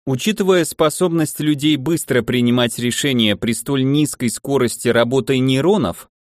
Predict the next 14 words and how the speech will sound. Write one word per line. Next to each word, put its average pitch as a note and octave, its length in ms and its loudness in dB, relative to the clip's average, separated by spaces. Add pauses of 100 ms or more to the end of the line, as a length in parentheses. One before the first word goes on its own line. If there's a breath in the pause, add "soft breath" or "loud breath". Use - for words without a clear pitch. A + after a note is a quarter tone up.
фон F3+ 320 2
Нейман F3 400 0
пришёл B2+ 420 -2
к - 80 -12
выводу, C3 480 -2
что A2 340 0
функции C3+ 640 -2
головного A2 640 0
мозга D#3 480 0 (240)
не F#3+ 140 4
могут F3+ 380 4
задействовать D3+ 880 0
длинные D#3 640 -2
последовательные A2 1080 0